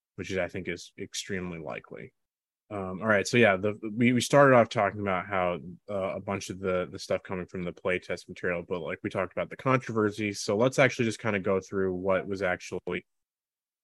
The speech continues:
uh, involved here. I, I have down, I have claimed the, uh, the, the playtest stuff. It's, like, a twenty-page document.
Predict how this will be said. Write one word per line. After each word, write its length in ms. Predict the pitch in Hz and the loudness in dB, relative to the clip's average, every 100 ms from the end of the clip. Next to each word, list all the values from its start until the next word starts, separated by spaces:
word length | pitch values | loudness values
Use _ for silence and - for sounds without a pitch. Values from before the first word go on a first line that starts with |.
| - | -8
uh, 380 | 101 90 87 87 | -2 0 0 -4
involved 560 | 101 92 95 90 90 - | -6 -2 2 4 2 -2
here. 420 | - 87 85 85 - | -8 -6 -4 -8 -8
I, 180 | 95 92 | -6 -4
I 160 | 101 107 | -2 2
have 220 | 104 92 | 2 4
down, 320 | 101 98 110 | 4 4 0
I 160 | 101 104 | -2 -4
have 140 | - | -4
claimed 600 | - 120 117 117 117 123 _ _ - - - | 0 4 6 6 4 0 _ _ -20 -20 -12
the, 340 | 120 110 104 101 | -4 0 2 4
uh, 320 | 98 98 95 - _ _ - | 4 4 2 -4 _ _ -4
the, 240 | 113 101 | 0 0
the 100 | 98 | 0
playtest 480 | - 110 101 107 98 | 0 2 2 0 0
stuff. 500 | - 104 98 - - _ _ 107 | 0 2 2 0 -14 _ _ -16
It's, 160 | - | -4
like, 100 | 104 | -4
a 60 | 98 | -4
twenty-page 920 | - 110 107 - 104 98 95 - - _ _ _ - | -2 0 0 2 2 2 0 -8 -12 _ _ _ -2
document. 720 | 95 92 - 95 95 95 | 0 0 -2 -4 -2 -4